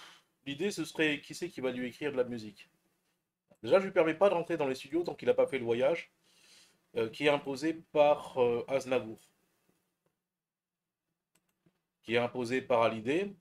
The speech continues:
qui est imposé par, euh, l'école, euh,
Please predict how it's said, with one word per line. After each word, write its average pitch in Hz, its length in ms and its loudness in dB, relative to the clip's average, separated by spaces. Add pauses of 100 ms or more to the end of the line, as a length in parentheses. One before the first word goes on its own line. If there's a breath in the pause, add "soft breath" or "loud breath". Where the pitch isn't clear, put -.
(260)
qui 117 120 -4
est - 20 2
imposé 117 480 -2
par, 123 520 2
euh, 104 640 -2 (600 soft breath)
l'école, 131 560 0
euh, 107 760 0